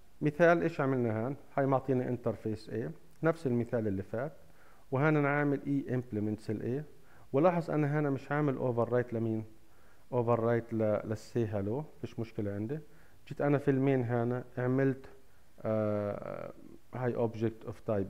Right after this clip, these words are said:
اي، وطبعًا لازم الكونستراكتور بياخد سترينج، هذا في الاي، فيش مشكلة عندنا.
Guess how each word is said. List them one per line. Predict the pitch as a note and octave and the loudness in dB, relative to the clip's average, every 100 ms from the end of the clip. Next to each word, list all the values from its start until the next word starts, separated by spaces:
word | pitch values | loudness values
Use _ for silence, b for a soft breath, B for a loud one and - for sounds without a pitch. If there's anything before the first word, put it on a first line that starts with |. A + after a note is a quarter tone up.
| A2+ | -2
اي، | C#3+ F3 - | -4 -4 -8
وطبعًا | A#2 - A2 A2 | -4 -2 0 0
لازم | A2+ A#2+ A#2 | 2 2 2
الكونستراكتور | G#2+ - A2 - A#2+ - G#2+ | 0 -2 -4 -2 -6 -4 -4
بياخد | G2+ G#2+ G2 | -2 -2 -4
سترينج، | G2 - B2 C#3 D3 - | -8 -4 0 2 0 -4
هذا | G2+ G2+ | -6 -4
في | G#2+ | -4
الاي، | G2+ A#2+ D3+ | -4 -4 -4
فيش | G#2 - | -8 -8
مشكلة | G2 - F#2 | -8 -6 -6
عندنا. | G2 B2 | -4 -6